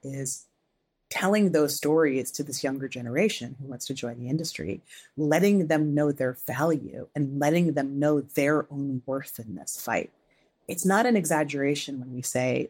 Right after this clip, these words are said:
we are striking for the people who come after us. All of the things that we've gone on strike for before, health coverage, residuals,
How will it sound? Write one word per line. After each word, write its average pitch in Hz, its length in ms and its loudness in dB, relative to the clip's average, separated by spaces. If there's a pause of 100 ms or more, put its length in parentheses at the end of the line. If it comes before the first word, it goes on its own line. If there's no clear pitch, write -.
we 151 160 4
are 139 100 2
striking 131 480 -2
for 135 120 -6
the 127 100 -8
people - 360 -12
who 135 60 -8
come 123 260 -6
after 175 360 -2
us. - 380 -4 (460)
All 220 300 6
of 208 140 2
the 190 80 2
things 175 400 2
that - 140 -4
we've 135 160 -10
gone 135 180 -2
on 131 120 -2
strike 127 400 -4
for 123 220 -4
before, 87 540 -2 (480)
health - 380 0
coverage, - 720 -4 (360)
residuals, 151 1040 -2